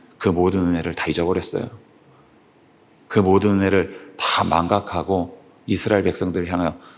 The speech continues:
"내가 너희를 위하여 물을 내랴." 마치 자신이 물을 공급하는 것처럼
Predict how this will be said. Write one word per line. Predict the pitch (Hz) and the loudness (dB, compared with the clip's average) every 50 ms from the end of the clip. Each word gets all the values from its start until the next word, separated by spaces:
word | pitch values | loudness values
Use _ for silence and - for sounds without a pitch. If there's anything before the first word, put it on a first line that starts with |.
| - _ - | -20 _ -2
"내가 | - - 87 98 110 - - 170 170 151 123 92 80 - - - - - | 2 2 4 4 4 4 4 4 4 4 2 0 -2 -6 -12 -12 -2 2
너희를 | 104 101 101 120 123 131 127 110 | 4 6 6 8 8 6 6 6
위하여 | 98 90 85 87 92 80 - - - - - | 4 4 2 2 0 -2 -4 -8 -18 -18 -10
물을 | - 92 90 92 104 104 | -4 -4 -2 -2 -2 -2
내랴." | 107 104 98 98 - - 85 - 104 98 - - - _ _ _ _ _ _ _ _ _ _ - - - - _ - | -2 -4 -6 -6 -6 -6 -6 -6 -10 -14 -16 -20 -20 _ _ _ _ _ _ _ _ _ _ -20 -20 -20 -20 _ -2
마치 | 101 - - - 101 | -2 0 0 0 -2
자신이 | 85 87 85 - 98 90 85 78 - - - - - | -2 -2 -4 -2 0 0 0 0 -2 -8 -20 -14 -4
물을 | - 95 92 90 | -2 0 0 2
공급하는 | 90 90 90 87 - - 101 90 92 87 | 2 0 0 0 -4 -4 -2 -2 -2 -2
것처럼 | 80 80 - - 82 87 90 78 | -2 -4 -4 -4 -2 -2 -2 -4